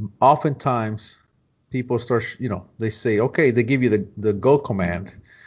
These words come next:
and everybody starts shooting. You know what I mean?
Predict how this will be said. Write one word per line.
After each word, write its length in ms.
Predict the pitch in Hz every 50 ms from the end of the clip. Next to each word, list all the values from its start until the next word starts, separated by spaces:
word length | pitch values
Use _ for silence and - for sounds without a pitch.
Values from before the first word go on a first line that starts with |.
| - - _ _
and 180 | 113 113 98 - -
everybody 520 | 113 120 127 131 120 123 117 120 117 107 101
starts 260 | - - 98 87 -
shooting. 340 | - - 104 85 - - - _ _ _ _ _ _ _ _ _ _ _ _ -
You 100 | 110 104
know 80 | 107 110
what 80 | 107
I 60 | 104 104
mean? 280 | 113 123 127 123 -